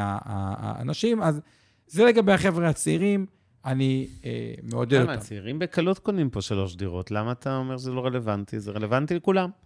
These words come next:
Speaker 1: תמיד הערכתי את חוש ההומור של אבנר סטפאק. סטפאק,
Speaker 2: יפה.
Speaker 1: את הדברים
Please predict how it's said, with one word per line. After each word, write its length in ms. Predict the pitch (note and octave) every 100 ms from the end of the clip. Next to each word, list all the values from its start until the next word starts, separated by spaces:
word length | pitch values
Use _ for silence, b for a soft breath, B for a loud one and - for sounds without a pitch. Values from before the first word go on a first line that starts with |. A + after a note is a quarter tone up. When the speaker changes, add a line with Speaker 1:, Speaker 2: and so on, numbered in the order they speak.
| _
Speaker 1:
תמיד 380 | - G2 C3+ A2
הערכתי 360 | G2+ A#2 - F#2
את 60 |
חוש 240 | - G2+ F#2+
ההומור 300 | G2 C3+ B2+
של 200 | G#2+ F#2+
אבנר 340 | F2+ G#2+ G#2
סטפאק. 480 | - G#2 - - - - _ _ - - -
סטפאק, 640 | - - - - - - _ G#2
Speaker 2:
יפה. 100 | G2+
Speaker 1:
את 60 | G2
הדברים 420 | F#2 F2 G2